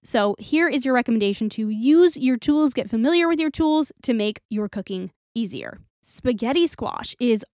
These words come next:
also really great in the slow cooker. So I will cut it in half and add a little bit of liquid to the bottom of the slow cooker and just cook it for several hours.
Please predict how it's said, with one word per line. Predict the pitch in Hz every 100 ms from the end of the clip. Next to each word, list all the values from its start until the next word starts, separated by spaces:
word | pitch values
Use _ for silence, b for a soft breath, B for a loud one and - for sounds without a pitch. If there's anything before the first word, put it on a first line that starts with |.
| -
also | 226 285 285 254 220
really | 202 202 196
great | 202 190 196 -
in | 226 208 208 208
the | 202
slow | - 190
cooker. | - 196 - - - B B
So | - - 240 226
I | 214
will | 226 226
cut | - - 302
it | 359
in | 320
half | 302 - 214 311 370 -
and | 240 226 220 220
add | 214
a | 220
little | 214 226 240
bit | 240
of | 220
liquid | 202 - 269
to | 254
the | 214
bottom | 185 190 202 202
of | 202 185
the | 185
slow | 185 - 320
cooker | - 294 302 302 B B B
and | 247
just | 269 -
cook | - 226
it | 349 403 -
for | - 220 220 214 214 _
several | - 240 220 247 185
hours. | 175 202 285 392 381